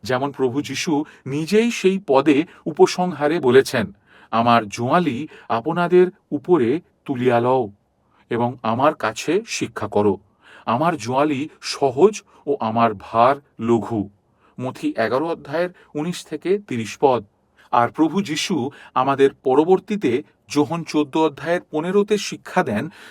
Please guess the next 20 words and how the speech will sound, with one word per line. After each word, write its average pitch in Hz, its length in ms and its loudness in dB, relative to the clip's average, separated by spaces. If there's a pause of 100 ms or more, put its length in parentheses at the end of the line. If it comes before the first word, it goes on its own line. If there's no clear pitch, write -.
(120)
"যদি 185 320 2
তোমরা 233 380 2
আমাকে 156 360 0
ভালোবাসো, 139 760 0 (260)
আমার 123 300 4 (120)
আজ্ঞা 120 460 2
পালন 113 400 0
করো।" 107 320 2 (680)
এই 202 240 -2
আজ্ঞাগুলি 143 680 -2 (200)
সিনয় 185 460 -2
পর্বতে 151 600 0 (120)
দশ 127 460 -2
আজ্ঞায় 120 540 2 (200)
আমাদের 117 420 2
দেওয়া 135 280 4
আজ্ঞাগুলির 120 600 0
চেয়ে - 280 -4
আলাদা 117 440 2
নয়। 202 300 4